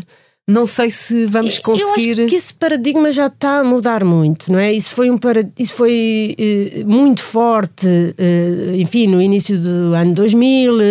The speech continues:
Speaker 2: com o Millennium Ecosystem Assessment,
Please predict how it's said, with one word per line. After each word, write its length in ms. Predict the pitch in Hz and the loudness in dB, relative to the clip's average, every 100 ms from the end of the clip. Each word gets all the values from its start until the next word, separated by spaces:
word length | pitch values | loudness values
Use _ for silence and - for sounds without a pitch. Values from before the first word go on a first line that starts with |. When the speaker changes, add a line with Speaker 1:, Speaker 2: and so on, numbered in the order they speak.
| 220 - | 0 -2
Speaker 2:
com 520 | 190 175 175 170 170 | -2 0 2 2 0
o 80 | 180 | 0
Millennium 640 | 170 175 180 185 175 170 165 | 0 2 0 0 2 2 0
Ecosystem 680 | 175 185 - 196 - 170 | 0 -4 -2 -2 -2 -2
Assessment, 580 | 180 - 208 202 208 185 | -2 -2 -2 -2 -2 -2